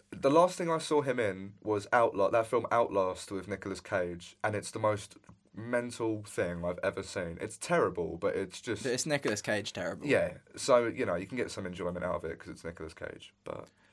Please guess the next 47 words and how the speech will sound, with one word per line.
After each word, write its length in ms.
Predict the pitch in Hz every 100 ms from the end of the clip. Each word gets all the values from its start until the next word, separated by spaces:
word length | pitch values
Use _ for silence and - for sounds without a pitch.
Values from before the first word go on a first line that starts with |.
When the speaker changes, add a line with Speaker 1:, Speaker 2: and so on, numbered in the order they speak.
| _
Speaker 2:
But 240 | 117 110 - -
back, 180 | - 160
Speaker 1:
anyway, 180 | 147 98
Speaker 2:
back 180 | 165 170
to 40 |
Speaker 1:
back 100 | 170 -
Speaker 2:
the 40 |
task 240 | 170 -
Speaker 1:
to 80 | 160
Speaker 2:
at 40 | 123
Speaker 1:
My 80 | 135
Speaker 2:
hand. 100 | 135
Speaker 1:
Girlfriend 320 | 117 123 113
Cheated 240 | - 101
on 80 | 107
Me 80 | 101
with 120 | 104
the 40 | 139
Speaker 2:
My 60 |
Speaker 1:
Grim 140 | 151 175
Speaker 2:
Girlfriend 300 | 185 180 165
Speaker 1:
Reaper. 140 | 170
Speaker 2:
Cheated 160 | 143 135
on 120 | 131
Me 100 | 123
with 120 | 117
the 40 | 110
Grim 220 | 110 107
Speaker 1:
<laughs> 140 | 104
Speaker 2:
Reaper. 400 | 170 - 135 - - - _ - - _ _ _ _ _ _ _ _ _ _ _ _ _ _ _ _ _ _ _ _ _ _ _ -
Speaker 1:
Yeah, 240 | 127 131 123
I 60 | 139
reckon 240 | 139 135
this 100 | 117
is, 80 | 110
like, 140 | 113
a 40 | 113
Nickelodeon 480 | 107 113 101 98 98
original, 560 | 98 98 101 98 98 - _ _
like, 160 | 98 120
Speaker 2:
I 120 | 135
Speaker 1:
edgy 280 | 139 127 104
era. 240 | 101 98 -
I 60 | 110
think 180 | 113
it's 140 | 107 -
real. 240 | 98 92